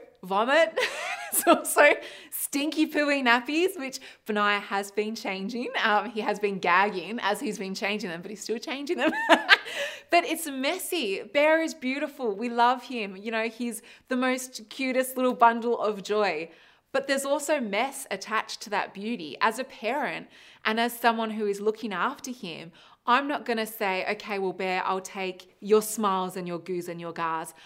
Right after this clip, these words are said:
but I'm not gonna take the pooey nappies and the, the vomit and <laughs> then the spitting up," because it comes with it. And I think when we're talking about revival and we're asking God to come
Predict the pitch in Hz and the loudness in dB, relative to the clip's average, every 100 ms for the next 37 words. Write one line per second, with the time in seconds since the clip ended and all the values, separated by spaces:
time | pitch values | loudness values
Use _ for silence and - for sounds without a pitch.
0 | - 226 226 214 214 214 202 190 - 196 | -2 4 4 4 0 0 -2 -2 -2 -2
1 | 180 185 190 196 196 175 175 175 180 165 | -4 -4 -4 -2 -4 -4 -4 -6 -8 -10
2 | 170 165 165 165 190 _ 196 196 185 185 | -10 -10 -10 -12 -14 _ -2 2 2 2
3 | 165 196 196 262 220 226 220 - 220 214 | 0 0 0 4 4 4 0 -2 0 2
4 | 202 185 - - - - - - 269 277 | 2 0 -4 -16 -16 -16 -8 -4 -2 -2
5 | 254 - - 214 220 208 185 185 139 - | -2 -4 -4 -4 -4 -2 -2 -2 -4 -6
6 | - - - 226 240 240 254 262 240 233 | -16 -16 -2 2 2 2 -2 -2 -2 -2
7 | 226 196 202 196 180 180 170 175 180 180 | -4 -4 -4 0 0 0 -4 2 4 4
8 | 180 175 165 170 165 180 180 - 196 180 | 0 -4 -4 -6 -2 0 0 -4 -10 -4
9 | 180 180 - 190 - 175 175 | -4 -4 -8 -12 -6 -4 -4